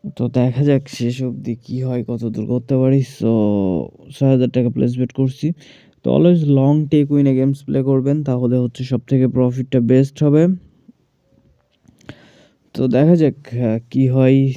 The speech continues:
তো এখন হচ্ছে ছয়শো টাকা প্লেস বেট, এই ছয় হাজার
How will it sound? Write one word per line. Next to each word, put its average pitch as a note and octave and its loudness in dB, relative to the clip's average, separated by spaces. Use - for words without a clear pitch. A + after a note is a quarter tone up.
তো A#2 -2
এখন A#2+ 0
হচ্ছে B2 -4
ছয়শো A#2 -4
টাকা A#2+ 0
প্লেস B2 0
বেট, C#3+ -2
এই C3+ 2
ছয় B2 4
হাজার A#2+ 0